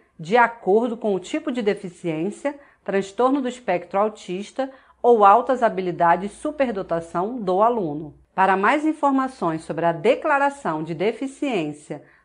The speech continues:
transtorno do espectro autista ou altas habilidades superdotação no Sistema Educacenso,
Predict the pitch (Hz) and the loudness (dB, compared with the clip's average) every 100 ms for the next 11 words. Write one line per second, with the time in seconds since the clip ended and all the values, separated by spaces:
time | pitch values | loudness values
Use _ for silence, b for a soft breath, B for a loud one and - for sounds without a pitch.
0 | b 180 175 175 214 240 247 247 - 220 | b -2 -2 -2 -2 -2 -4 -8 -4 -4
1 | 214 220 220 220 220 175 143 - 151 143 | -4 -4 -4 -4 -8 -12 -12 -12 -16 -18
2 | b b 196 196 214 233 240 214 208 196 | b b 2 6 6 6 0 -2 -2 -2
3 | 214 180 160 151 151 156 - 254 254 226 | -2 0 0 -2 -8 -12 -10 -6 -4 -4
4 | 214 202 196 - 151 156 160 165 - 185 | -4 -4 -6 -6 -6 -8 -10 -10 -4 -2
5 | 208 170 165 143 - 156 165 185 - | -2 -4 -8 -10 -10 -8 -6 -8 -10